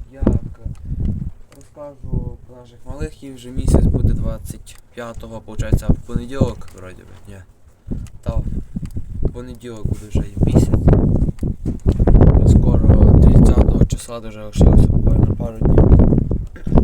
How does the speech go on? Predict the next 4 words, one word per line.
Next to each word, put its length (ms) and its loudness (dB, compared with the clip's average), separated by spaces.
Мати, 520 -8
де 60 -12
та 180 -18
самичка? 480 -20